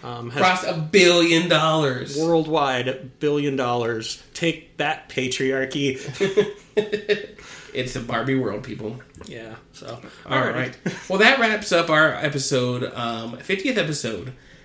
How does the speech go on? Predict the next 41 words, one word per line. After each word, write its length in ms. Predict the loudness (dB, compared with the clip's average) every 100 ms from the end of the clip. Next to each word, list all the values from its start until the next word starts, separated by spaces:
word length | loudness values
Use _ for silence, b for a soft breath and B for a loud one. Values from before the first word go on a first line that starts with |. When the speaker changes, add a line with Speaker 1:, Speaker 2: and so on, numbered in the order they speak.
| B
Speaker 2:
talking 280 | -10 -6 -2
about 240 | 0 0 0
Star 280 | 0 0
Wars, 280 | 0 -2 -4
the 100 | -4
O 140 | 0 0
G 200 | -2 -4
trilogy. 640 | -6 -6 -8 -10 -10 -12
Thank 340 | -4 -4 -2 -6
you 60 |
folks 260 | -2 -4 -4
for 140 | -6
tuning 320 | -4 -2 0 -2
in 140 | -2
this 180 | -4 -4
week, 340 | -4 -4 -10 b b b b -20 -4
listening 400 | -2 0 2 4
along 400 | 4 0 -2 -4
as 260 | -4 -6
we 180 | -4 -4
discuss 560 | -4 -4 -4 -4 -2 -4
our 440 | -4 -6 -8 -10 -16 _ _ _ _ _ _ _ _ _ -10 -4
opinions 580 | -2 2 2 4 2 0
and 260 | -2 -2 -8 B -6
hot 220 | -2 -2
takes 320 | 0 0 0
and, 240 | -2 -4 -4
and 360 | -4 -4 -6 -12 B B B _ -20 -20 -20 -10
truly 320 | -2 0 2
for, 300 | 0 0 0
I 60 |
think, 180 | -2 -2
both 160 | -2 -2
of 80 | -4
us, 180 | -6
a, 500 | -6 -6 -2 -2 -4 -12 -20 -10
a 220 | -6 -2 -2
entry 300 | -2 -4 -4
film 280 | -4 -4
into 140 | -6 -8
geekdom. 380 | -12 -10 -12